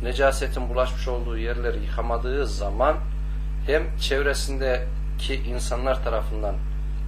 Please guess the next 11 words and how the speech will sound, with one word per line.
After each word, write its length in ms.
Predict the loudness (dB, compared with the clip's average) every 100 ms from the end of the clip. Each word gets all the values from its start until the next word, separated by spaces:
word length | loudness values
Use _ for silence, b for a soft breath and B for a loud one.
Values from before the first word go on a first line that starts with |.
| -2
pis 240 | -2 -2 0
olarak 340 | 2 2 2 2
algılanır, 760 | 4 4 4 4 2 2 -2 -2 -2
temiz 440 | -2 -2 -2 -2 -2 0
olmayan 460 | 0 0 0 0 -2
bir 340 | -2 -2 -2 -2 -4 -4 -2
kişilik 520 | -2 -2 -2 -2 -2
olarak, 340 | 0 0 0 -2 -4 -4 B B B B B B -2
e, 300 | 0 0 0
bilinir 520 | -2 -2 -2 -2 -2 -2 -2 0
ve 220 | 2 2